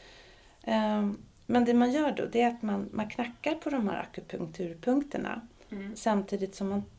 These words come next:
Speaker 1: tänker på det som är jobbigt.
Speaker 2: Mm.
Speaker 1: Och då skickar det lugnande signaler till, till hjärnan. Och sen så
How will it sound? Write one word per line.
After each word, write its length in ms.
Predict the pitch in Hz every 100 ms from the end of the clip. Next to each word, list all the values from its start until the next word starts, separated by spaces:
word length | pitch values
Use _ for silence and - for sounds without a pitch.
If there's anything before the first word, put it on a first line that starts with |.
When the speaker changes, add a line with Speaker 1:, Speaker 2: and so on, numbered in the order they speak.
| - 202
Speaker 1:
tänker 400 | 277 269 262 -
på 140 | -
det 140 | 180 180
som 220 | - 190
är 40 |
jobbigt. 800 | 196 214 208 - - - - - - -
Speaker 2:
Mm. 300 | 196 202 220 - - - - - - -
Speaker 1:
Och 80 | 208
då 120 | 233
skickar 320 | 240 - 226
det 100 | 214
lugnande 480 | 208 202 190 190 185
signaler 680 | - 202 214 233 196 170
till, 400 | 175 - 175 175 - - - - _
till 140 | - 190
hjärnan. 640 | 190 185 202 202 190 208 - _
Och 120 | 208 208
sen 300 | 214 190 185
så 460 | - - 185 185